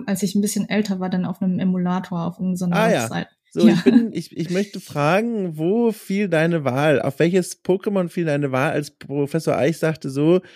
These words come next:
Speaker 2: such dir mal aus, Bisasam, Shiggy, Glumanda? Das würde mich mal kurz am Rande sehr interessieren.
Speaker 1: Uff, ich glaube, ich hab Glumanda genommen.
Speaker 2: Oh,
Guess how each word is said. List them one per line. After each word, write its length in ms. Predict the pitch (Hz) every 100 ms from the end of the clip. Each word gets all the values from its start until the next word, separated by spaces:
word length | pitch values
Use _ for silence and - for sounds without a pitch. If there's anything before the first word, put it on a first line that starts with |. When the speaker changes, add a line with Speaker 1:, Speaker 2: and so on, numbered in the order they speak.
| - _
Speaker 2:
such 220 | - 175
dir 140 | 175
mal 160 | 156 139
aus, 380 | 110 143 196 202
Bisasam, 560 | 160 151 147 139 151 165
Shiggy, 280 | 170 151
Glumanda? 480 | 143 - 120 127 113
Das 180 | 107 131
würde 180 | 190 202
mich 160 | 180
mal 140 | 175 160
kurz 200 | 185 -
am 100 | 147
Rande 260 | 147 170 160
sehr 140 | 135
interessieren. 640 | 131 139 - 117 110 110 _ _
Speaker 1:
Uff, 500 | 302 247 - - - - _ _ _
ich 100 | 233
glaube, 280 | - 214 226
ich 160 | 233 240
hab 160 | 240
Glumanda 400 | 240 208 196 190
genommen. 480 | 190 190 190 190 190 _ _ _ -
Speaker 2:
Oh, 160 | 151